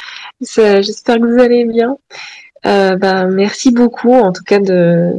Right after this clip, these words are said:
bah, de m'accueillir ici. Puis non, euh, bien sûr, tu, tout, tout, tout va très bien. Vous, pa-,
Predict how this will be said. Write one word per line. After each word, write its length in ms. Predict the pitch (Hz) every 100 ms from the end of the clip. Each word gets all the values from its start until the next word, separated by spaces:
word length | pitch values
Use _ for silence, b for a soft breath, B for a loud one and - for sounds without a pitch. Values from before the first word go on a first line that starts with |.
| 180
bah, 180 | 175 180
de 80 | 185
m'accueillir 440 | 190 - 208 202
ici. 320 | 196 - 269 294
Puis 480 | - 214 190 180 180 B B -
non, 440 | 185 180 220 247
euh, 140 | 165
bien 180 | 156 156
sûr, 260 | 156 - 240 190
tu, 220 | 170 - -
tout, 160 | - -
tout, 520 | - 196 185 180 170
tout 160 | 170 208
va 160 | 202 202
très 200 | - 185
bien. 300 | 175 185 220
Vous, 280 | 190 160
pa-, 200 | 165 -